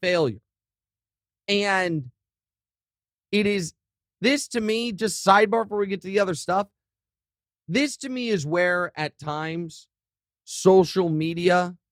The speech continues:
can turn into, uh, Diora, a bit of, like, groupthink, what Dan Le Batard would call Captain Easy stance.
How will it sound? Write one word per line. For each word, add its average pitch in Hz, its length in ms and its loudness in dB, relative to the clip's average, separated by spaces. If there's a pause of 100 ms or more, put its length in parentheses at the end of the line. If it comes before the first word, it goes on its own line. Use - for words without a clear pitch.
(500)
can 156 180 4
turn 160 280 -2
into, 160 540 -4 (100)
uh, 160 60 -10 (200)
Diora, 160 580 -2 (800)
a 147 80 8
bit 160 220 2
of, 165 120 -2
like, 143 220 -2 (100)
groupthink, 160 920 -2 (720)
what 139 260 2
Dan 170 280 0
Le 165 140 0
Batard 147 420 -4
would 127 180 -8
call 131 340 -4
Captain 143 500 -6
Easy 131 380 -8
stance. - 720 -14